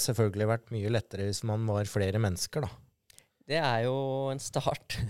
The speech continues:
Speaker 2: <laughs> Så det også handler jo litt om det samme, da, at vi må prioritere de tinga vi, eh, føler vi får mest igjen for ressursene på. Og så er det mange grep som vi gjør der som nødvendigvis ikke kommer ut til alle, og da må vi jo bli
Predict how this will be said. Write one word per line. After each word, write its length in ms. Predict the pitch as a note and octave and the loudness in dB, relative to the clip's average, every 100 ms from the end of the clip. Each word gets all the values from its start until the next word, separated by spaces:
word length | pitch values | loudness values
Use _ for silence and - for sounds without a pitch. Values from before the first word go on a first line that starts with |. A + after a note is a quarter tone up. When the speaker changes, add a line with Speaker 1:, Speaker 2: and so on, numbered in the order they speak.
| F2+ - | -4 -6
Speaker 2:
<laughs> 340 | - - - | -10 -14 -18
Så 80 | - C#3+ | -8 -2
det 80 | C#3 | 0
også 240 | B2+ C#3+ D3+ | 2 0 0
handler 260 | B2+ A2+ | 0 0
jo 80 | C3+ | -2
litt 160 | A2+ A2 | -2 -4
om 140 | G#2+ | -6
det 60 | A2+ | -4
samme, 180 | A2+ A2 | -4 0
da, 120 | A#2+ | 0
at 80 | A2 | 0
vi 220 | A2 G#2+ G#2+ | -2 -4 -4
må 300 | G#2+ G#2 G#2+ - | -6 -4 -6 -8
prioritere 800 | G#2+ G#2 G#2+ - - F#2+ G2 G2+ | -6 -4 -4 -8 -10 -8 -8 -8
de 220 | G#2 G2 G2+ _ | -8 -12 -16 _
tinga 380 | G2 F#2+ G2 G2 | -14 -10 -8 -8
vi, 220 | G2+ G2+ G2+ - _ _ | -6 -6 -8 -10 _ _
eh, 460 | G2 - - - - - - _ | -14 -12 -14 -14 -16 -20 -20 _
føler 400 | A#2 G2+ F#2+ G2+ | -4 -2 -2 -4
vi 80 | G#2 | -4
får 160 | A2+ | -6
mest 320 | A2 G#2+ - A2 | -6 -6 -8 -6
igjen 220 | G2 G2 | -6 -6
for 80 | G2+ | -8
ressursene 480 | G#2+ - F#2+ G2+ G2+ | -6 -6 -8 -10 -6
på. 140 | - - _ _ _ _ - | -6 -6 _ _ _ _ -10
Og 80 | C3 | -6
så 220 | C#3+ B2+ | 0 2
er 140 | A2+ A#2 | 2 2
det 60 | |
mange 220 | A#2+ A2 E3 | 0 -2 -4
grep 400 | D3+ A2+ G2+ G2+ | -4 -4 -4 -4
som 160 | G#2+ | -6
vi 140 | G#2+ G#2 | -4 -4
gjør 240 | G2 F#2 | -4 -2
der 160 | A2 G#2+ | -2 -2
som 380 | - G#2+ G2+ G2+ | -2 -4 -4 -6
nødvendigvis 800 | G#2+ G#2 G#2 G2+ G#2 G#2+ G#2 A#2 | -8 -6 -6 -6 -4 -4 -6 -8
ikke 220 | G#2 F2+ | -8 -10
kommer 400 | - A#2 G2 F#2+ | -10 -8 -8 -10
ut 80 | F#2+ | -10
til 80 | - | -6
alle, 220 | G2 B2+ | -4 -2
og 140 | E3+ C3+ | -4 0
da 80 | C3+ | 0
må 140 | B2+ | 0
vi 80 | A2 | -2
jo 60 | |
bli 80 | A2 | -2